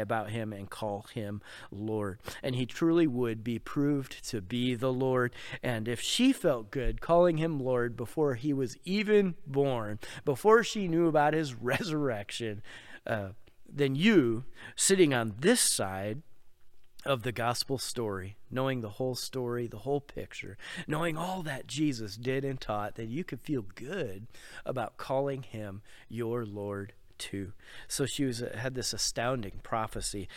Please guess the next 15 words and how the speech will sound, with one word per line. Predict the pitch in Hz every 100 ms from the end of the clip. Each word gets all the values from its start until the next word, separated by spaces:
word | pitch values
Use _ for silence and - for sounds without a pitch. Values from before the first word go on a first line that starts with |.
| - -
And | 170
the | 165
next | 180 - 147
one | 131
is | 123 113
this. | 190 180 -
There | 160
was | 165 147
an |
astounding | 139 120 - 151 175 185 160 120
praise | - - 180 233 147 104 101 - - - -
of | 156 135 107
Jesus | - 135 110 117 107 - - -
the | 117 147
Lord. | 139 135 117 101